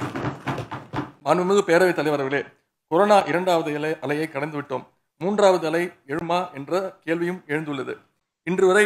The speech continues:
நம்முடைய மக்கள் நல்வாழ்வுத்துறை அமைச்சர் அண்ணன் மாசுவண்ணன் அவர்கள் இன்று கொடுத்த எனக்கு இந்த, அவர்கள் எனக்கு வந்து இந்த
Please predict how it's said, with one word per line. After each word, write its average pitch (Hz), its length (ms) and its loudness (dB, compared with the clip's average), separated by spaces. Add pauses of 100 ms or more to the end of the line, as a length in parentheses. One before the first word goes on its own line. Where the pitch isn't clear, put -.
(280)
நம்முடைய 160 280 -2
மக்கள் 165 280 0
நல்வாழ்வுத்துறை 170 480 0 (140)
அமைச்சர் 147 360 -6
அண்ணன் 139 260 -6
மாசுவண்ணன் 156 400 -4
அவர்கள் 139 200 -6 (100)
இன்று 139 160 -14 (200)
கொடுத்த 147 280 -10
எனக்கு 135 180 -4
இந்த, 131 160 -12 (920)
அவர்கள் 147 260 -4 (300)
எனக்கு 143 220 -6
வந்து 147 220 -4 (760)
இந்த 139 100 -4